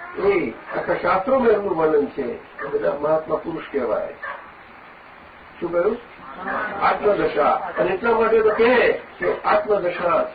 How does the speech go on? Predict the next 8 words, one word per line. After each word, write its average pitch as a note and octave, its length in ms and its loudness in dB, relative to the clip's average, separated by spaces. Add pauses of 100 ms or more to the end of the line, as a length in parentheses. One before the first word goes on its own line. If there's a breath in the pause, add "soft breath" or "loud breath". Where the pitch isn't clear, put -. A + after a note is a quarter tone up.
(120)
સાધે A#3 460 4 (760)
તો E3 220 -4
સાધુ. B2 440 0 (840)
શું G3+ 120 -8
કહ્યું? A3+ 400 2 (2000)
તો C4+ 120 0
આત્મદશા B3 720 2
શું? G#3+ 560 -2